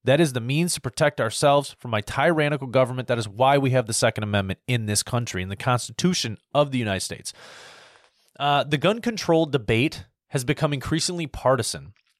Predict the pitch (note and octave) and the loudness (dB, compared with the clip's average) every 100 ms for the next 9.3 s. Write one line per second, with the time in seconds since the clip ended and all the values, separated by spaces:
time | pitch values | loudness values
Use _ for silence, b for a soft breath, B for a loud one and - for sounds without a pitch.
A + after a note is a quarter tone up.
0 | _ _ - D3 D3 E3 G3+ B3+ C#3 C#3 | _ _ -10 -2 4 4 4 -2 -4 0
1 | C#3+ D#3 C#3 - A2 A#2+ C#3 - C3 C#3 | 2 2 0 -4 2 2 2 0 2 2
2 | C3+ A2+ A2 B2 B2+ B2+ B2 - - B2+ | 4 2 0 0 2 2 2 -6 0 0
3 | A#2+ A2 A2 A#2 C3 - - A#2 - - | 0 -4 0 0 0 -2 -2 -2 -2 -4
4 | B2+ C3 A#2 G#2 A2 B2 B2 - G2 A#2+ | -4 -2 0 0 -2 0 0 0 2 2
5 | B2 C3 B2 - C3+ B2+ - G2+ A#2+ B2+ | 4 2 0 2 4 4 0 -4 -2 2
6 | B2 A2 - B B - - B2+ B2 A2+ | 2 0 -4 B B -2 2 4 2 2
7 | B2 - B2+ A#2+ A#2+ A2 B2 A2+ A#2 A#2 | 0 2 0 0 0 -2 0 0 0 -2
8 | - C3 D3+ E3 C#3+ B2+ B2+ B2+ A#2+ G#2 | -6 0 2 2 2 0 0 0 0 0
9 | A#2+ C#3 | -2 -2